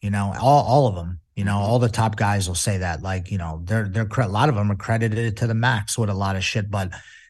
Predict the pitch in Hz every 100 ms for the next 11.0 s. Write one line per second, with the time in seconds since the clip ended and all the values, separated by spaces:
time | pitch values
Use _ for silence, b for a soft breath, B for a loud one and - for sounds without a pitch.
0 | B 113 117 123 127 - 123 110 107 110
1 | 95 107 90 - _ _ _ _ - 107
2 | 98 82 80 82 95 - - - - 143
3 | 123 120 117 135 127 117 113 107 104 98
4 | 98 95 131 120 104 110 107 104 101 101
5 | 104 98 - 110 101 113 101 104 95 101
6 | 104 98 95 104 98 123 123 120 151 151
7 | - 135 120 147 135 107 107 113 120 113
8 | 104 107 71 - - _ _ _ _ 107
9 | 107 87 87 92 101 107 110 82 104 104
10 | 104 101 - 107 101 110 101 101 98